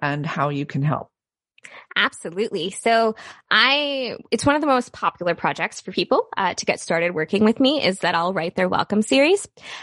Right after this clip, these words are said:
Speaker 2: Uh, but not everybody wants to or is able to hire a copywriter to do that. So I've actually started offering three-hour live workshops to get your welcome series written.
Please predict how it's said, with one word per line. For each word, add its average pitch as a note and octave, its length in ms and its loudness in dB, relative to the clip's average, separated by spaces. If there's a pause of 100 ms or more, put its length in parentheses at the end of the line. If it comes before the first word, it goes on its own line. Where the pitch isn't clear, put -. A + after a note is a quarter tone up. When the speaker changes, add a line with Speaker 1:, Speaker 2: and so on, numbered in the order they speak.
(120)
Speaker 2:
Uh, B3+ 200 2
but B3 160 0
not D#4+ 180 0
everybody F#4+ 460 2
wants A#3 540 2
to G#3+ 240 4
or G3 280 4
is F3+ 120 0
able C#4 320 0
to G#3 160 0
hire F3+ 360 -4
a D3+ 80 -10
copywriter - 640 -2
to G#3 100 -4
do F#4+ 240 4
that. - 240 -4
So A#3 140 -2
I've B3 180 2
actually B3 300 -4
started F3+ 340 -4
offering F3 560 0 (340)
three-hour G3+ 720 0
live F3 340 -2
workshops - 760 -4
to E3 180 2
get G#3 220 0
your G3 140 -4
welcome E3+ 420 -2
series E3 440 2
written. - 360 -2